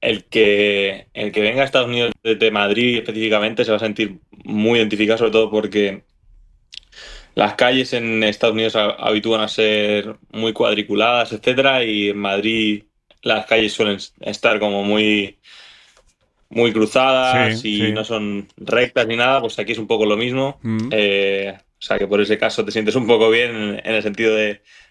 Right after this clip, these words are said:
Speaker 1: del mal tráfico.
Speaker 2: Sí.
Speaker 1: Eh, pero bueno, por lo demás, por lo demás muy bien. La
Speaker 2: Bueno.
Speaker 1: verdad, una ciudad muy bonita.
Speaker 2: Bueno, casi no te está tiempo a, no, no te estará dando tiempo a ver mucho, ¿no? Porque los entrenamientos,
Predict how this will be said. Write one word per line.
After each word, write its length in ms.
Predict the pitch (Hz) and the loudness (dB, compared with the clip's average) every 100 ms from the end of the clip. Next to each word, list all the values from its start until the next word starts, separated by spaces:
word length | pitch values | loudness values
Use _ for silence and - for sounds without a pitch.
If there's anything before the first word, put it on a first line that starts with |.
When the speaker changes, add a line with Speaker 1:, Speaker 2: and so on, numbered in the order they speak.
| _ | _
Speaker 1:
del 220 | 113 110 | 0 2
mal 240 | 117 117 | 2 0
tráfico. 420 | - 127 143 135 143 | 0 -2 0 -2 -4
Speaker 2:
Sí. 340 | - 123 127 104 - - - | 0 0 0 -2 -12 -18 -10
Speaker 1:
Eh, 560 | - 120 110 107 101 98 - _ - | 0 2 2 2 0 -2 -4 _ -4
pero 160 | 107 | 0
bueno, 180 | 107 98 | 0 -2
por 140 | 104 | -2
lo 80 | 107 | 2
demás, 560 | 104 104 107 113 110 104 | 2 2 2 2 0 -2
por 120 | - | -2
lo 80 | 98 | -2
demás 200 | 98 104 | -2 -2
muy 140 | 98 95 | -4 -6
bien. 220 | 98 92 - | -6 -8 -6
La 80 | |
Speaker 2:
Bueno. 60 | 101 | -4
Speaker 1:
verdad, 160 | 98 98 | -2 -4
una 120 | 98 | -6
ciudad 180 | 101 95 | -6 -4
muy 80 | 95 | -2
bonita. 340 | 95 95 - - | -4 -6 -12 -14
Speaker 2:
Bueno, 300 | 98 90 78 _ - | -10 -10 -12 _ -8
casi 240 | 110 110 | -4 -2
no 80 | 110 | 0
te 60 | |
está 260 | 104 120 107 | 2 2 2
tiempo 180 | 107 110 | 2 0
a, 140 | 101 | -2
no, 120 | 107 | -6
no 260 | 113 120 123 | -8 -8 -8
te 80 | 127 | -4
estará 240 | 117 127 | 0 2
dando 240 | 127 123 120 | 2 0 0
tiempo 180 | 131 | 2
a 60 | 127 | 2
ver 100 | 120 | 2
mucho, 240 | 131 - | 0 -2
¿no? 100 | 117 | -2
Porque 220 | 147 117 107 | -2 -2 -2
los 180 | 104 113 | -2 -4
entrenamientos, 540 | 107 101 113 147 160 | -2 0 0 0 -2